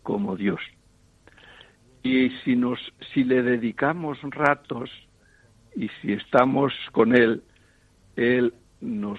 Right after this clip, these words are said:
va calentando. Si uno tiene un inicio en la fe, pues le es más fácil. Si, eh, tiene un recorrido más largo, todavía más fácil. Y si está en búsqueda,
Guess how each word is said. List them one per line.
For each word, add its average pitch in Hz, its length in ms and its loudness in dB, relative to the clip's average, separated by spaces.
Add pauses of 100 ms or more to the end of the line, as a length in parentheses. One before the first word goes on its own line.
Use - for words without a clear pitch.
va 110 140 0
calentando. 92 720 -2 (720)
Si - 220 -4
uno 110 240 0
tiene 127 340 4
un 104 140 -2
inicio 107 440 -4
en 120 120 -4
la 127 120 -2
fe, 135 280 -2 (160)
pues 95 160 -10
le 98 120 -10
es 98 100 -10
más 107 280 -10
fácil. 110 360 -8 (640)
Si, 110 260 -2 (140)
eh, 98 220 2
tiene 110 180 -2
un 110 120 -4
recorrido 113 500 -2
más 113 220 -2
largo, 127 280 -2
todavía 104 540 -4
más 104 220 -12
fácil. - 300 -14 (520)
Y 151 120 -6
si 135 260 2
está 180 300 0
en 165 140 -4
búsqueda, 156 600 -6